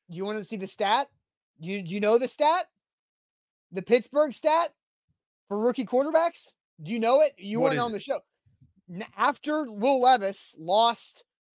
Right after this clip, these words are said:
Speaker 1: in Pittsburgh, rookie quarterbacks are one and twenty-one in Pittsburgh in the last twenty years. The one rookie quarterback to win a game in Pittsburgh in the last twenty years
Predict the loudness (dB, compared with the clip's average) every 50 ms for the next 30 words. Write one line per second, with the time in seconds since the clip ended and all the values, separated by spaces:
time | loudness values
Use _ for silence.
0 | _ _ -8 -6 -6 -4 0 0 0 0 -2 -6 -18 -16 -16 -14 -16 -18 -20 _
1 | _ _ _ _ _ _ -6 -4 -4 -4 -4 -6 -2 0 2 2 2 2 0 -2
2 | -4 -4 -6 -8 -10 -14 -10 -6 -4 -4 -2 -4 -6 -6 -6 -4 -4 -4 -4 -4
3 | -6 -8 -12 -14 _ _ -6 -6 -4 -4 -6 -8 -6 -6 -4 -4 -4 -6 -6 -6
4 | -6 -6 -6 -4 -6 -6 -10 -14 -18 -20 _ _ _ _ _ _ _ -4 -4 -4
5 | -4 -4 -4 -4 -4 -6 -6 -8 -12 -10 -8 -8 -8 -8 -10 -14 _ _ _ _
6 | -4 -2 -2 0 2 2 2 0 -2 -4 -10 -12 -8 -6 -4 -4 -2 -4 -2 -2
7 | -4 -4 -6 -8 -16 -20 -20 _ _ _ -8 -6 -4 -4 -2 -2 -2 -2 -2 -2
8 | -4 -6 -8 _ _ -8 -4 -4 -4 -4 -4 -8 -6 0 0 0 2 2 2 0
9 | 0 0 -4 -10 -8 -6 -4 -4 -4 -2 -2 0 0 0 0 -2 -4 -4 -6 -6
10 | -2 -2 -4 -4 -4 -4 -4 -4 -2 -2 -4 -8 -12 _ _ _ _ -8 -4 -2
11 | 0 0 0 -2 -4 -6 -10 -8 -6 -4 -4 -4 -2 0 0 0 0 0 -4 -8
12 | -12